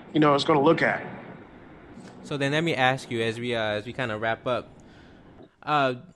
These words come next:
Speaker 2: all right, so you got YouTube T V, you got Sling T V, you got PlayStation Vue, you got, uh, DirecTV Now. Do you all think that, you know, internet streaming cable subscriptions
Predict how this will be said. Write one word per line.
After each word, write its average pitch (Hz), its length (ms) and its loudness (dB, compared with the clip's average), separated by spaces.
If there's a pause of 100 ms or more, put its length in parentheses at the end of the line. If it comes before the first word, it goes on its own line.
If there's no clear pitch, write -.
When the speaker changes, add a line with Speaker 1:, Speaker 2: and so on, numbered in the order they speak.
(120)
Speaker 2:
all 143 100 0
right, 95 220 -4
so 139 120 -2
you 131 120 0
got 165 200 -2
YouTube 156 500 -6
T 165 160 -8
V, 135 140 -4 (140)
you 95 120 -8
got 117 320 -4
Sling 165 300 -4
T 139 180 -8
V, 113 100 -6
you 185 160 2
got 117 220 0
PlayStation 135 640 -2
Vue, 139 200 -4
you 110 180 -4
got, 107 240 -2 (140)
uh, 101 340 -2
DirecTV 123 580 -4
Now. 113 460 -2 (500)
Do 127 80 -8
you 185 220 -2
all 180 180 2
think 156 320 -4
that, 123 320 -2 (580)
you 147 80 -6
know, 113 440 -2
internet 156 460 -2
streaming 135 680 -4 (280)
cable 139 400 -2
subscriptions 110 920 -6